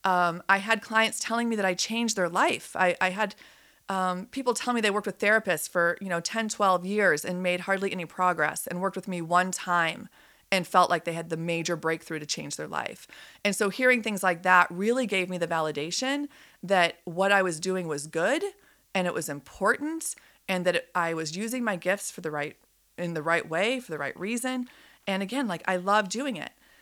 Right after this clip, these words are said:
But then it kind of morphed, you know, and I still love doing that. But I realized, okay, it is wonderful to work one-on-one with people.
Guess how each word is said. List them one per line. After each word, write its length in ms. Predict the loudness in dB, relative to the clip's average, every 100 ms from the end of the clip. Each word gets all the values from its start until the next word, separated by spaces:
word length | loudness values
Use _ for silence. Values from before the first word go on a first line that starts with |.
| _ -4
But 120 | 2
then 200 | 2 0
it 80 | -4
kind 200 | -6 -4
of 60 |
morphed, 600 | -2 -2 -2 -6 -18 -16 -10
you 140 | -4
know, 160 | 0 2
and 80 | 2
I 80 |
still 300 | 0 0 -2
love 220 | 2 2 2
doing 260 | -4 0
that. 160 | 0 0
But 80 | -2
I 40 |
realized, 440 | 0 2 2 0 -2
okay, 440 | -4 -2 -4 -4 -8 -20 -10 0
it 100 | 2
is 140 | 2
wonderful 840 | 0 4 4 4 0 0 0 -2 _ _ -8
to 100 | -4
work 380 | 2 4 4 0
one-on-one 1000 | -10 0 2 2 0 -6 -6 -4 -2 -2
with 200 | -6 -10
people. 500 | -12 -10 -6 -6 -6